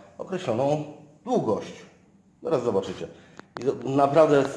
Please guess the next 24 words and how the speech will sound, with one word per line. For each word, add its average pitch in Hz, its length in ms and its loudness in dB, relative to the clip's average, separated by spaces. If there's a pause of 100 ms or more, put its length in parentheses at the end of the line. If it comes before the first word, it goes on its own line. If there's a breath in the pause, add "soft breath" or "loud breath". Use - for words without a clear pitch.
(120)
podejrzewam, 123 380 2
że 113 60 0
będziecie 107 260 -4
zaskoczeni, 135 560 0
że 110 140 -2
jest 101 240 -2
to 92 120 -4 (520 loud breath)
aż - 180 0
tak 104 120 -4
proste. - 340 -16 (840)
No 120 80 0
dobra, 123 180 4
moi 113 140 2
drodzy, 98 220 -6
przede 127 160 -4
wszystkim 123 260 -2
co 139 120 -2
musimy 127 320 0
zrobić 120 400 -2
najpierw, 123 640 0 (540 loud breath)
to 113 220 4
zdjąć 135 560 2
z - 80 -16
płyty 120 760 2